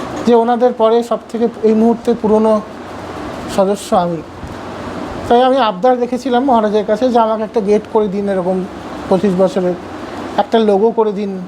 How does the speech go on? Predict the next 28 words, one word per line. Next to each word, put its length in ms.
কি 80
এরকম 220
একটা 220
অনুষ্ঠান 460
হবে 300
ইত্যাদি 320
ইত্যাদি 320
হবে। 260
এবং 120
সেটা 300
যে 100
এত 180
বড় 300
আকারে, 420
উম, 440
প্রকাশ 280
পাবে, 260
সেটা 200
আমার 240
কাছেও 280
একটু 360
কল্পনাতীত 640
ছিল। 260
আমি 240
এতটা 300
চিন্তা 340
করিনি 340
বা 220